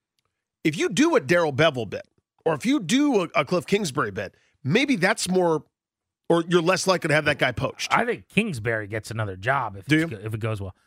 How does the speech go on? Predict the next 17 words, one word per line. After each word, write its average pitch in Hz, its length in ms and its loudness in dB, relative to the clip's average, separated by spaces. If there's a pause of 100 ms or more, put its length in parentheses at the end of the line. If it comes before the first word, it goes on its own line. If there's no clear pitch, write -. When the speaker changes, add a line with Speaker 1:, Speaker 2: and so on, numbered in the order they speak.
(240)
Speaker 2:
I 269 40 -20
mean, - 260 -18 (140)
people 294 320 2
love 156 260 -2
him. - 160 -16 (640)
Well, 160 300 -2
uh, 131 120 -6 (180)
when 156 140 0
they 117 120 -6
hired 101 340 -2
him, 107 100 -6
I 101 80 -6
guess. 98 300 -14
But, 135 180 -4
yeah, 202 180 0
I 127 100 -8
mean, 131 180 -6